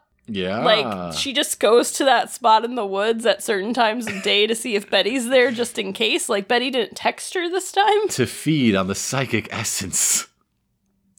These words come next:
Speaker 1: Or maybe Betty's bugged, you know.
Speaker 2: There's also that.
Speaker 1: Little G P S
Speaker 2: May-,
Speaker 1: dot.
Speaker 2: maybe
Speaker 1: She
Speaker 2: they were
Speaker 1: doesn't
Speaker 2: test-,
Speaker 1: check her pockets.
Speaker 2: maybe they were testing a
Speaker 1: Yeah.
Speaker 2: theory. Betty's like, "They're all scared,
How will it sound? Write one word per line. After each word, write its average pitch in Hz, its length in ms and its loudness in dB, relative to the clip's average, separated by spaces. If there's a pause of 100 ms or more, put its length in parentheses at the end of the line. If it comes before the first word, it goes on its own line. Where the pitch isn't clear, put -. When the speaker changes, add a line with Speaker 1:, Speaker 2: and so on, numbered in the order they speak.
(540)
Speaker 1:
Or 156 240 6
maybe 120 340 2
Betty's 90 420 -2
bugged, 73 380 -4 (600)
you 90 140 -6
know. 80 300 -4 (420)
Speaker 2:
There's 190 240 -4
also 190 300 -2
that. 214 460 4
Speaker 1:
Little 85 180 -6
G - 220 -4
P 90 200 -2
S 92 120 2
Speaker 2:
May-, 196 120 0
Speaker 1:
dot. 85 240 2
Speaker 2:
maybe 226 260 0
Speaker 1:
She 262 120 4
Speaker 2:
they - 40 2
were - 80 -2
Speaker 1:
doesn't 185 280 4
Speaker 2:
test-, - 120 -4
Speaker 1:
check 123 200 0
her 92 100 -4
pockets. 202 560 -4
Speaker 2:
maybe 233 140 -2
they 233 180 -2
were 208 160 -6
testing 190 640 -12
a 170 100 -16
Speaker 1:
Yeah. 90 160 -4
Speaker 2:
theory. 85 680 -2 (220)
Betty's 202 420 2
like, 196 300 4
"They're 165 280 2
all 147 140 0
scared, 302 760 2